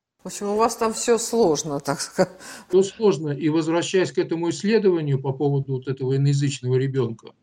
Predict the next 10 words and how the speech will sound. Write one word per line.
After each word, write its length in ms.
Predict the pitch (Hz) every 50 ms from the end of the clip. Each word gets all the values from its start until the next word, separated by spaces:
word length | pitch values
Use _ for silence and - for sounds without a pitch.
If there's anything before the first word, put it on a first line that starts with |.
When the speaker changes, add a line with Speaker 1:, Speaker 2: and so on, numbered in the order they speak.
| _
Speaker 2:
то 80 | _ 147
есть, 340 | 143 143 139 139 - - -
э, 440 | 143 139 135 131 127 127 127 127 - _ _ _ _ -
э, 560 | - 139 127 127 123 123 117 117 120 113 120 - _
первые 380 | - 185 185 175 160 156 156 151
годы 340 | 143 160 180 165 139 123
его 180 | 131 139 139 131
как 220 | 135 147 139 127 123
бы 100 | 120 120
гнобят 600 | 123 127 135 135 127 135 180 196 214 214 208